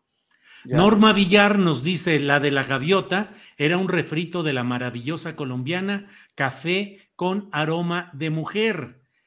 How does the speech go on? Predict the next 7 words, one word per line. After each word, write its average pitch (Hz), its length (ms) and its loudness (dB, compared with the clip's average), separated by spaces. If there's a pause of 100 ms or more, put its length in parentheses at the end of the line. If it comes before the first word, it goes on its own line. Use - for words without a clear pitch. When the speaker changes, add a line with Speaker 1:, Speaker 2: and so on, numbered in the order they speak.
(280)
Speaker 2:
Eh, 95 220 -14
y 147 120 -4
Dulce 226 360 0
María 175 320 0
Jiménez 175 480 -6
Martínez 156 520 -6
dice, 156 500 -8